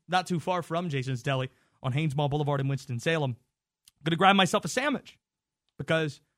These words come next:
I've been eating too many wings the last couple of days and, uh,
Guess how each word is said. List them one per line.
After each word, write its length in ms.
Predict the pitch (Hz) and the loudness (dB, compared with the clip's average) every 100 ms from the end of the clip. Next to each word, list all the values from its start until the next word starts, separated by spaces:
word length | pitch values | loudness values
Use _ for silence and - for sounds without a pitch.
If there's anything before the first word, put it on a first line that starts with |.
| _ | _
I've 80 | 156 | -4
been 120 | 160 190 | -2 -2
eating 200 | 190 185 | -2 -4
too 140 | 202 | -4
many 160 | 196 202 | -2 -2
wings 480 | 196 233 165 - - _ - | -4 -4 -8 -10 -20 _ -10
the 60 | |
last 260 | 135 131 127 | -4 -4 -2
couple 280 | 151 139 131 | -4 -4 -4
of 200 | 120 127 | -4 -4
days 420 | 135 147 170 143 | 0 0 0 0
and, 240 | 143 139 | 0 0
uh, 320 | 135 139 139 | 0 2 2